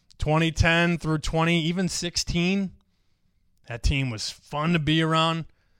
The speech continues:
They were tremendous at their craft, and they were a damn good hockey team. Joining us on Chicken Dinner, you may have heard this gentleman over the past couple of football seasons on Chicken Dinner. He's the morning co-host of Angie Taylor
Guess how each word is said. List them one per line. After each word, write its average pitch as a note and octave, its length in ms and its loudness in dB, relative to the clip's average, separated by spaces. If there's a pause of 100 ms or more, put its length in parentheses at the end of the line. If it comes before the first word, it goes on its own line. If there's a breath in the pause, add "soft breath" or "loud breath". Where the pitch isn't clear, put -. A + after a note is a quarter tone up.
(240)
They C3+ 120 -10
were A#2+ 120 -12
tremendous D3+ 760 0
at D#3+ 140 2
their D3+ 160 0
craft, D3 600 0 (880)
and - 160 -4
they - 180 4
were C3 180 -6
a G2 40 -10
damn C#3 400 2
good A#2 160 -4
hockey A2 320 -6
team. - 200 -14 (1300)
Joining B3+ 320 0
us B3 160 0
on A#3 220 -4
Chicken A#3 400 -2
Dinner, A3 280 2
you G#3+ 240 -2
may D4 200 -2
have C4 160 -2
heard A3 260 0
this G3 180 0
gentleman F3 560 0
over D#3+ 240 -2
the D3+ 80 -6
past E3 400 0
couple D3+ 300 -2
of C#3 80 -8
football D3+ 400 -6
seasons C3+ 500 -6
on B2+ 140 -8
Chicken B2+ 360 -8
Dinner. B2 300 -8
He's G#3+ 280 -2
the A#3+ 100 0
morning G#3+ 440 2
co-host F#3+ 520 0
of D3+ 100 -8
Angie D3+ 360 -6
Taylor D3+ 540 -2